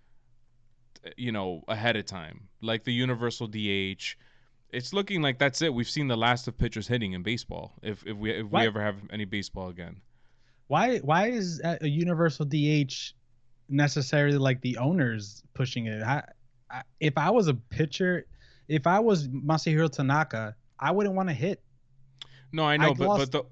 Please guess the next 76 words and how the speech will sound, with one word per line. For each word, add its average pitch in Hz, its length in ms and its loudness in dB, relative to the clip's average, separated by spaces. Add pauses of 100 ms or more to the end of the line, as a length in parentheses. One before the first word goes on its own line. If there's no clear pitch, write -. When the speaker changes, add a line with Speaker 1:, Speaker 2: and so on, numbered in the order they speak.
(100)
Speaker 1:
the, 123 140 -2
the 139 40 0
owners 151 400 0
have 123 160 -2
been 120 140 -4
pushing 120 260 -2
for, 117 240 -2 (220)
I'm, 180 340 2
I'm, 147 160 0
by 127 140 2
the 143 80 0
way, 131 120 2
I'm 131 140 0
for 127 300 0
the 107 100 -6
universal 95 460 -10
D 92 160 -14
H. 90 140 -14
The 110 100 -6
owners 143 320 -4
have 127 100 -4
been 120 140 -6
pushing 117 300 -2
for 113 100 -8
universal 104 500 -8
D 95 240 -10
H 92 140 -16
for 107 100 -14
a 101 40 -10
long 95 260 -10
time. 92 260 -10
The 92 80 -14
pl-, - 240 -14
the 107 220 -10
pl-, - 160 -8
I 120 80 -2
don't 135 120 -2
think 151 140 -6
the 123 80 -6
players 123 400 -2
have 110 160 -4
really 104 420 -6 (640)
said 120 280 0
whether 107 320 0
or - 20 -4
not 98 300 -4
they're 98 180 -4
for 101 280 -2
Speaker 2:
Well 92 100 -6
Speaker 1:
it 87 120 -14
or 101 140 -8
against 95 320 -6
it. 104 60 -4
It 110 80 -4
looks 139 180 0
like 135 100 0
they're 110 200 0
for 113 460 0
it 90 180 -4
because 104 240 -4
it 104 60 -6
looks 110 180 -4
like 110 160 -6
this 98 160 -8
is, 95 160 -8
this 110 180 -8
is 101 80 -8
one 107 140 -2
of 98 80 -6
the 98 80 -4
things 98 200 -8
that 87 120 -12
they're 92 160 -4
okay 95 260 -6
with 87 160 -10
just - 240 -14